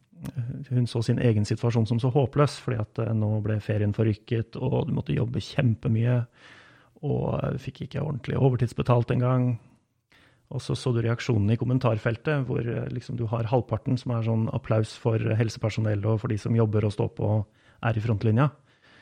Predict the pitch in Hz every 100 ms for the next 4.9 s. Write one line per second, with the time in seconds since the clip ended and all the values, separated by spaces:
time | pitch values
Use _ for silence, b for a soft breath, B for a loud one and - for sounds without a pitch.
0 | b b 127 123 - 127 110 113 110 110
1 | 131 131 117 - - 135 190 147 131 -
2 | - - 135 - - 135 143 - 156 123
3 | 127 117 135 110 - 131 127 - - 113
4 | 127 147 123 107 127 139 120 113